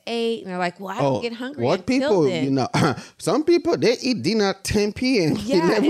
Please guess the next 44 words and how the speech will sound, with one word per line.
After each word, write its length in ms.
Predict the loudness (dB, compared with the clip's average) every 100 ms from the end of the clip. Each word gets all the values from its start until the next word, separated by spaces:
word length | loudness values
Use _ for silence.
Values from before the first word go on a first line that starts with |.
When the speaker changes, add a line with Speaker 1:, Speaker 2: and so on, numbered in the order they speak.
| 2
Speaker 1:
and 100 | 0
see, 60 | -2
and 60 |
Speaker 2:
twelve. 220 | 0 0 0
Speaker 1:
then 120 | -6
you're 100 | -6
going 260 | -4 -4
to 100 | -6
sleep. 500 | -10 -10 -6 -6 0
Speaker 2:
Yeah. 380 | 2 2 2 0
Speaker 1:
So 360 | 0 0 -2 -6 _ _ _
it's 180 | -4 0
Speaker 2:
So, 80 | 0
Speaker 1:
like 200 | 2 2
Speaker 2:
yeah. 340 | 2 2 0 -6 _ _ _
Speaker 1:
food, 680 | -14 -6 -4 -2 -2 -4 -8 -18 -20 -20 _ _ _ _ -8
it's 140 | -6
a 60 | -6
whole 260 | -4 -6
thing, 520 | -6 -2 0 0 -4
right? 300 | -4 -2 0
Speaker 2:
Yeah. 280 | 0 -2 -4 -8
Speaker 1:
But 360 | -2 2 2 0 -6 _
what 260 | -6 -6
we 140 | -6 -4
gotta 160 | -2 -2
have 220 | -4 -10
to 80 | -10
understand 560 | -8 -8 -8 -6 -4 -2
is 200 | -2 0
that 240 | -4 -4
time 280 | -12 -8 -4
we're 60 | -2
like, 160 | -4 -4
"Oh, 120 | -6
well, 160 | -6 -4
I 120 | -6
would 220 | -8 -10
get 160 | -10 -10
hungry 480 | -10 -12 -8 -8 -6 -6
at 220 | -8 -8 _ _ -4
eight, 300 | -4 -4 -12 -10
nine 280 | -6 -6
o'clock." 440 | -6 -8 -6 -8